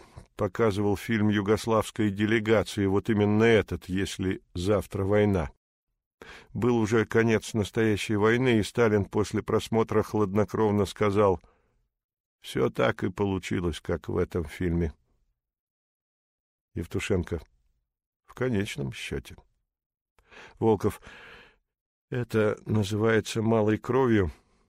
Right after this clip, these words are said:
Двадцать миллионов погибло как минимум, а может и больше, много больше. Евтушенко. Вот эту,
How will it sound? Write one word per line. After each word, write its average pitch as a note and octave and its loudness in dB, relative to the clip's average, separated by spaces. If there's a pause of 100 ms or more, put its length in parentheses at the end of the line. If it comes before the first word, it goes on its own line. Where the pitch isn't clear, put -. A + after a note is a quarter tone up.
(880)
Двадцать A2+ -4
миллионов A2 4 (100)
погибло A2 0
как G2+ -2
минимум, G2+ 2 (280)
а G2 -4
может G2 -2
и G2+ -2
больше, F#2+ -2 (320)
много G#2+ 0
больше. G2+ -4 (760)
Евтушенко. F#2 -2 (880)
Вот A2 -6
эту, A2 2